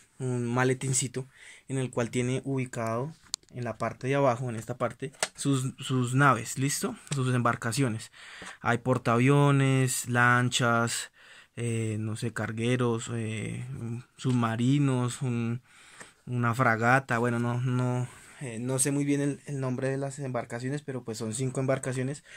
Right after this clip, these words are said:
las cuales usted debe, eh, acomodar estratégicamente, eh, para que, digamos, la otra persona intente adivinar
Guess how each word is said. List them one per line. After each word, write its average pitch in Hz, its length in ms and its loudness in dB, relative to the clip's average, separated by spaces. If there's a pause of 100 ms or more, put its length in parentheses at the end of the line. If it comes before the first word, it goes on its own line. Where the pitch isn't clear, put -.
(360)
las 139 220 4
cuales 123 300 4
usted 120 360 2 (420)
debe, 139 600 4
eh, 113 840 -2 (340)
acomodar 127 540 4
estratégicamente, 131 1120 2 (260)
eh, 123 420 0
para 117 220 0
que, 113 140 -2
digamos, 113 460 -4
la 123 180 4
otra 127 200 2
persona 135 520 2 (260)
intente 131 500 2
adivinar 131 600 4